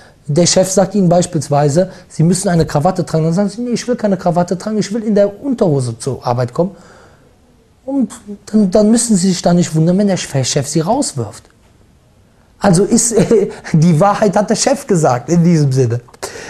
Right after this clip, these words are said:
Dann spielt es keine Rolle, was Ihre Gelüste sind. Das ist etwas, was viele Leute wirklich, was viele Leute abhält.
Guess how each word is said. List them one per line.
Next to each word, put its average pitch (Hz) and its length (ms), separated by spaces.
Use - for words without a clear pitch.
Dann 190 240
spielt 254 240
es 247 120
keine 208 200
Rolle, 254 280
was 208 180
Ihre 143 220
Gelüste 156 380
sind. 131 220
Das 196 180
ist 190 80
etwas, 170 320
was 165 200
viele 220 560
Leute 165 640
wirklich, 151 580
was 131 200
viele 190 260
Leute 151 340
abhält. - 520